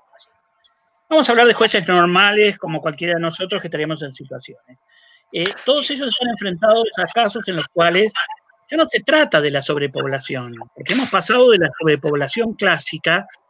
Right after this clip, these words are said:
a la sobrepoblación marginalizada de las alcaidías. Hay gente que está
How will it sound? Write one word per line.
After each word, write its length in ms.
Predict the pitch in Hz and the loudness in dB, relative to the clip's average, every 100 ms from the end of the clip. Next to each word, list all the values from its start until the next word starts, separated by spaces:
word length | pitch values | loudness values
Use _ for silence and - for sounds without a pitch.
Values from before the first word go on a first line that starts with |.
| - - | -20 -12
a 120 | - 147 | -4 -2
la 120 | 139 | -2
sobrepoblación 1080 | - 170 160 143 160 151 139 214 240 233 208 | -2 -2 -2 -4 -4 -4 -4 -2 -2 -4 -4
marginalizada 1120 | 151 165 170 160 156 160 - 196 196 214 240 - - - | -6 -4 -4 -4 -4 -4 -2 0 2 0 -2 -6 -20 -8
de 60 | 151 | -4
las 180 | 151 - | -4 -4
alcaidías. 800 | 135 131 131 170 247 160 127 - _ 156 - | -4 -4 -2 2 2 2 -2 -8 _ -20 -10
Hay 80 | 156 | -8
gente 460 | - 214 202 190 208 | 0 0 2 0 -4
que 100 | 151 | -6
está 460 | - 160 156 175 | -2 0 2 0